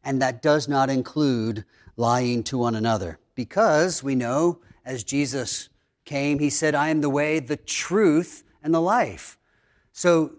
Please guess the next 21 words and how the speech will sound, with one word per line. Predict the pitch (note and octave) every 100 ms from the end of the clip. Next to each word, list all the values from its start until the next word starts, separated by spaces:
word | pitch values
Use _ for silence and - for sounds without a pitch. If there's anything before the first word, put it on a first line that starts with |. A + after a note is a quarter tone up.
| -
truth | - A#3+ A3+ E3 G3 - - _ _ _ -
is | F#3+ G#3+ G3 D3+ - - - _ _ _ _
Christ, | - D#3+ E3 A3+ A3 - - - - _ _ _ _ _ _
uh, | C#3 C#3 B2+ B2 A#2+ - _
the | D3
cr-, | - - -
our | D3
creator. | - E3 D#3 D#3+ G3+ - G#3+ G#3+ G#3+ - - _ _
Uh, | C#3+ -
that | - E3 F#3 D#3+
knowledge | D#3+ E3+ G3 G#3 D#3 C#3 E3+ D#3+ - - _ _ _
is | D#3 E3+ E3 -
how | - F#3+ G3
we | F#3+ G3
know | F#3 F#3 F3+
what | F3 -
the | F3+
new | F3 F3 F#3+
self | - F#3+ F3 -
is. | G#3 F#3 G2 F2+
So | - E3 D3